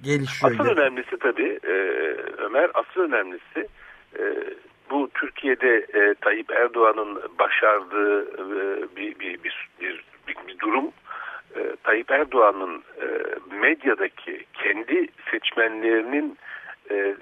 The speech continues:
Speaker 2: bilgilenmesini denetleyecek tekel durumu yaratması, hem, e, yazılı basında en çok e,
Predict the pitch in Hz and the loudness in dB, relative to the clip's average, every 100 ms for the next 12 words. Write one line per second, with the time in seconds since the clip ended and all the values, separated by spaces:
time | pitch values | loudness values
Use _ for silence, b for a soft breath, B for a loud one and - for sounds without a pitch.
0 | - 107 113 110 110 113 113 110 - 135 | -10 -6 -6 0 2 4 2 -4 -4 -2
1 | 147 117 107 110 - 113 113 113 127 - | 0 2 2 0 -2 0 2 2 -2 -2
2 | - - - 135 - 131 98 95 92 90 | -10 -10 -2 0 2 2 0 -8 -4 0
3 | 85 87 - 85 - 85 - - 120 139 | 2 2 0 -8 -4 -6 -6 -4 -2 -2
4 | - _ _ - 92 - - - - _ | -6 _ _ -16 -12 -12 -12 -14 -18 _
5 | _ _ - _ - 95 92 101 92 87 | _ _ -20 _ -10 -6 -4 -2 -2 -2
6 | - 85 123 135 127 127 - 117 - - | -4 -6 0 2 0 -2 -2 -4 -6 -20
7 | _ _ - 92 | _ _ -12 -8